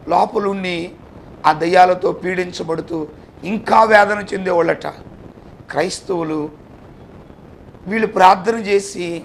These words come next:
"ఆ శర నుంచి మమ్మల్ని విడిపించవలసిన వారు, ఇంకా మాకెందుకు శర కలిగిస్తున్నారు వీళ్ళు, ఇంకా మమ్మల్ని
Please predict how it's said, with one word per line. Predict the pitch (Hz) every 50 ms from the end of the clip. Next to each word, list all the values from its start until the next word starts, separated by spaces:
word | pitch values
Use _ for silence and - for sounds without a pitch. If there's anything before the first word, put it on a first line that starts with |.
| - - - - - - -
"ఆ |
శర | 156 - - 185 185 185 220
నుంచి | 240 254 247 214 - -
మమ్మల్ని | 226 214 202 196 196 190 185
విడిపించవలసిన | 185 202 185 190 - 190 185 - - 180 165 165 156 - - 175
వారు, | 165 160 156 151 151 151 147 - - - - - - - - - - - - - - - - -
ఇంకా | 226 247 214 - 277 302 302
మాకెందుకు | 302 302 302 285 - 269 262 247 262 220 247
శర | 208 - 226 202 208
కలిగిస్తున్నారు | 214 214 220 220 208 202 196 196 - - 190 185 175
వీళ్ళు, | 175 165 165 160 160 170 147 143 - - - - - - - - - - - - - - - - - - - - - - - - - -
ఇంకా | 220 262 208 - 320 311
మమ్మల్ని | 302 285 294 277 277 277 262 254 247 220 202 202 220 220